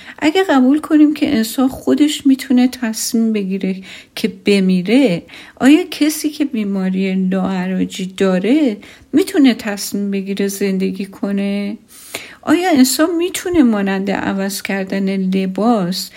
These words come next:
حالت درونی خودش رو به صورت دائمی تغییر بده و هویت خودش رو به عنوان یه بیمار سرطانی،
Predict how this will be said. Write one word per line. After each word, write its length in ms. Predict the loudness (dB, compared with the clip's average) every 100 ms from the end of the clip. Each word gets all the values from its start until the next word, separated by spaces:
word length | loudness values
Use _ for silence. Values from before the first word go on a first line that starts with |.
| -20 -12
حالت 720 | -2 0 0 0 0 -2 -2
درونی 640 | -4 -2 -2 -4 -2 2 0
خودش 680 | 0 -4 0 4 2 0 -6
رو 320 | -4 -4 -8 -12 -20 -10
به 120 | -4 -2
صورت 680 | -2 -2 0 2 0 -2
دائمی 560 | -2 0 0 0 -2 -2
تغییر 600 | -4 -4 -4 -4 -4 -4
بده 600 | -2 -4 -4 -6 -4 -6 -10 -16 -8 -6
و 60 |
هویت 680 | -2 -2 -2 -2 -4 -4 -6
خودش 560 | -6 -6 -4 -4 -4 -2
رو 220 | -2 -4 -18 _ _
به 160 | -4 -4 -2
عنوان 540 | -2 0 -2 -2 -2
یه 280 | -2 0 -2
بیمار 580 | -2 -4 -2 -2 -2 -4
سرطانی، 1300 | -6 -6 -4 -2 -4 -8 -10 -8 -4 -2 -2 -2 -6